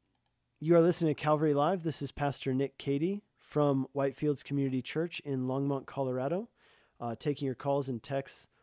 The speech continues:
on the air today. We have a caller on line one, but we seem to have, be having some, uh, problem connecting with our, um, with our producer. So I'm just gonna go ahead and take this call, and it'll be a surprise who it <laughs> is.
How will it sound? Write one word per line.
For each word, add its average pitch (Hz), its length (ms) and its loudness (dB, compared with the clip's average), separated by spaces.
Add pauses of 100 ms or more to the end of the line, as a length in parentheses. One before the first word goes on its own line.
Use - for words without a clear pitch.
(180)
on 135 180 -2
the 127 180 -4
air 139 220 0
today. 131 640 -2 (360)
We 156 100 -2
have 165 140 4
a 151 60 0
caller 196 380 4
on 165 160 4
line 156 240 2
one, 165 180 2
but 139 80 -4
we 123 80 -6
seem - 200 -8
to 175 40 0
have, 123 140 -2
be 117 120 -6 (160)
having 135 240 -2
some, 113 360 -6
uh, 104 180 -6 (180)
problem 123 460 -6
connecting 120 560 -8
with 101 260 -10
our, 95 320 -8
um, 92 300 -12 (800)
with - 120 -20
our 87 280 -8 (120)
producer. 113 440 -8
So 123 160 -6
I'm 143 80 0
just 143 140 -6
gonna 139 120 -2
go 123 60 -2
ahead 120 160 -2
and 107 80 -8
take 117 180 -8
this - 140 -10
call, 139 300 -2
and 101 100 -2
it'll 104 100 -6
be 104 140 -6
a 101 80 -6
surprise 95 460 -8
who 95 100 -10
it 90 160 -4
<laughs> - 80 -2
is. - 180 -16